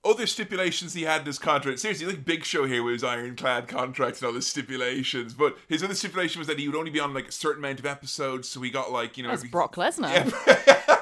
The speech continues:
Speaker 1: Yeah, he only shows up for the big times, brother. You know, Kaufman doesn't do Chattanooga, you know. And then his other one was that his good friend, the great entertainer and superstar Tony Clifton of Las Vegas fame, the great lounge singer, everyone knows Tony Clifton.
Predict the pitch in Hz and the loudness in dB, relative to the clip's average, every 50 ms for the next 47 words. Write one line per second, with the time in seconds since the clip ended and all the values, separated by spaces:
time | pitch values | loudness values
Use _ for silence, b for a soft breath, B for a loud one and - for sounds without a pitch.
0 | - - 302 208 - B B B B B - 180 175 156 170 180 175 175 - 180 | 6 4 4 4 2 B B B B B 2 4 6 6 6 4 0 0 0 0
1 | 165 147 156 - - 147 131 123 143 143 135 - 135 120 117 110 104 117 113 110 | 0 -2 -2 -6 -6 -6 -4 -4 -4 -4 -4 -4 -4 -4 -4 -4 -6 -6 -4 -4
2 | 107 104 107 110 104 101 B B B B - 165 165 - 165 156 147 135 143 135 | -4 -4 -4 -6 -8 -8 B B B B 2 2 4 4 0 -2 -2 -2 -2 -2
3 | 135 131 131 - 147 135 120 127 127 127 131 123 123 113 101 101 107 110 117 113 | -2 -2 0 -2 -4 -4 -2 -2 -2 -2 -2 0 -2 -2 -2 -2 -4 -4 -6 -8
4 | - B B B B B - 151 151 160 170 165 160 160 147 180 185 180 170 160 | -10 B B B B B -2 0 2 2 2 2 2 0 0 2 2 2 2 2
5 | 151 151 143 139 139 135 123 - 143 131 123 113 B B B B B - 151 156 | 4 2 2 2 0 -6 -4 -2 0 0 0 -2 B B B B B -4 -2 -2
6 | 156 143 120 - 160 165 160 143 - - 170 156 139 135 131 127 127 123 113 - | -2 -2 -4 -4 -4 -4 -4 -6 -6 -2 0 0 0 0 -2 -4 -6 -8 -10 -10
7 | - 123 107 92 139 139 139 139 131 - - 135 139 139 135 135 127 - - 123 | -10 -8 -6 -2 0 0 0 0 -2 -6 -8 -8 -8 -8 -8 -10 -12 -10 -10 -8
8 | 127 127 123 123 120 120 117 113 113 - - 135 127 - 131 123 - - - 123 | -8 -8 -8 -6 -6 -6 -6 -8 -8 -8 -8 -8 -8 -8 -8 -10 -8 -6 -4 -2
9 | 117 110 110 113 - 143 143 156 160 151 139 - 143 127 127 127 - - 123 113 | -2 -2 -2 -4 -6 -8 -8 -6 -6 -8 -8 -6 -6 -6 -6 -8 -10 -10 -8 -8
10 | 113 107 104 92 110 113 127 127 127 127 - - 135 123 131 123 127 127 123 - | -8 -8 -10 -10 -8 -4 -4 -4 -4 -4 -6 -8 -6 -6 -6 -6 -6 -8 -10 -8
11 | - 131 120 113 110 107 110 107 117 110 147 147 151 - - 123 127 123 123 120 | -8 -6 -6 -6 -6 -8 -8 -8 -8 -4 -2 -2 -2 -2 -2 -4 -4 -4 -4 -6
12 | 117 - - 123 113 110 110 120 151 156 131 120 117 113 113 113 113 - - 127 | -8 -8 -8 -8 -8 -6 -2 -2 -2 -2 -4 -6 -10 -8 -8 -10 -10 -10 -12 -12
13 | 113 110 110 107 117 117 113 113 - 113 101 | -10 -10 -10 -10 -8 -8 -8 -8 -8 -14 -14